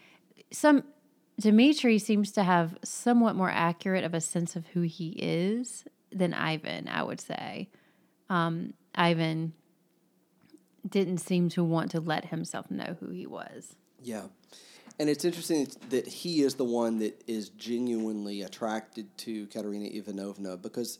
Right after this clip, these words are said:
Speaker 2: Katerina Ivanovna is, th-, they're birds of a feather. Like, they both are proud. They both, um, see themselves as, like,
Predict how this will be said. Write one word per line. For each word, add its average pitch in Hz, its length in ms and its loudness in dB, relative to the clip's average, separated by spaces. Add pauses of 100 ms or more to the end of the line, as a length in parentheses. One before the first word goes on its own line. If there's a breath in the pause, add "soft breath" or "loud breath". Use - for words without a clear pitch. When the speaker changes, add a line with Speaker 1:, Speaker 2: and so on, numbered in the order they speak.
Speaker 2:
Katerina 120 420 -2
Ivanovna 104 680 -6
is, 104 300 -8 (100)
th-, 117 220 -8
they're 117 160 -2
birds 104 320 -4
of 95 60 -12
a 95 80 -10
feather. 95 360 -6
Like, 104 340 -8 (480 soft breath)
they 127 140 0
both 131 560 -2 (160)
are 110 140 -2
proud. 90 420 -8 (240)
They 117 160 0
both, 120 540 -2 (480 soft breath)
um, 101 400 -8 (340)
see - 440 -8
themselves 131 840 2
as, - 920 -6 (220)
like, 107 260 -6